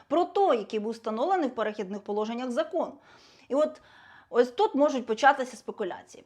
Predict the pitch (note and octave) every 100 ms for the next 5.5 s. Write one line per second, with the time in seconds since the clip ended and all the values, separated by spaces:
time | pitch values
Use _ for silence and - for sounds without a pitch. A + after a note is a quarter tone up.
0 | - D#4 G4+ G#4 F4+ E4 E4 D#4 D4+ F4
1 | F4+ B3+ A#3+ F#3 F#3+ G3 F3+ F3+ B3 D4+
2 | E4 D#4 F4 E4+ D#4+ C4+ F#3+ G#3 G#3 F#3+
3 | F3+ F#3 A#3 B3+ E4+ F4 - D#4 G3+ A#3
4 | A3+ F3+ F3+ G3+ E4+ F#4 F4 D4 C#4+ C4+
5 | D4+ C#4 B3 B3 B3